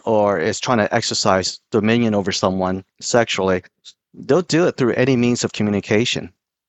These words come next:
Uh, it makes the lawyer's job a lot easier if it's in, uh, a medium that can be recorded and can be rec-,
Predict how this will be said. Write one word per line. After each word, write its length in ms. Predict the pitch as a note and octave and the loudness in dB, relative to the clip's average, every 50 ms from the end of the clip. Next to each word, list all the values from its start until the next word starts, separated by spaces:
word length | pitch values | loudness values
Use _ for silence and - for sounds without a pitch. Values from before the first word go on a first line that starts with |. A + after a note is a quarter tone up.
| - _ _ - - - - - - | -20 _ _ -20 -20 -20 -18 -8 -2
Uh, 180 | - G#2 G2 - | 0 0 0 2
it 80 | - B2+ | 0 0
makes 200 | C3+ D#3 D3+ - | 2 0 0 0
the 100 | - B2 | 0 2
lawyer's 380 | A2 A#2+ C3+ C3+ B2+ A2+ - - | 2 2 2 2 2 0 -2 0
job 260 | - A#2 A2 A2 A2 | 2 0 2 2 2
a 40 | G#2 G#2+ A2 | 2 2 2
lot 120 | G#2 G2 | 0 0
easier 460 | F#2+ G2+ A2+ D#3 D#3+ C#3+ G2 G#2+ A#2 - - - _ _ _ - | 0 -2 -2 -2 -2 -2 -2 -2 -4 -6 -16 -20 _ _ _ 0
if 180 | A#2+ A2 F#2+ A2 | 0 0 2 0
it's 180 | A2 - - - | -2 0 2 2
in, 380 | A#2+ A2 G#2+ G#2 G#2 G2+ E2+ - - | 2 2 2 0 -2 -4 -6 -4 -2
uh, 340 | F#2 F2 E2+ D#2 E2+ E2+ - - | -2 0 0 -2 -4 -4 -4 -4
a 60 | A2 | -2
medium 340 | G#2+ A2 B2 B2 A#2+ A2+ G2+ | 0 2 2 2 2 0 0
that 220 | F#2 F#2+ E2+ - _ | 0 -2 -4 -4 _
can 160 | - B2 F#2+ | -4 -4 -4
be 80 | G2 | -2
recorded 600 | F2+ F#2 F2+ - - A2+ A2+ A#2+ C3 C#3 C3 - B2 B2+ _ _ _ _ _ _ _ | -6 -8 -10 -4 -2 0 0 2 2 0 -2 -4 -10 -16 _ _ _ _ _ _ _
and 280 | - G#2 F#2 F#2 - - _ _ _ _ _ - | -4 -2 -2 -4 -6 -10 _ _ _ _ _ -8
can 100 | - G#2+ | -6 -4
be 80 | G#2 | -2
rec-, 260 | A2 A2 A2+ - - | -2 -2 -4 -4 -10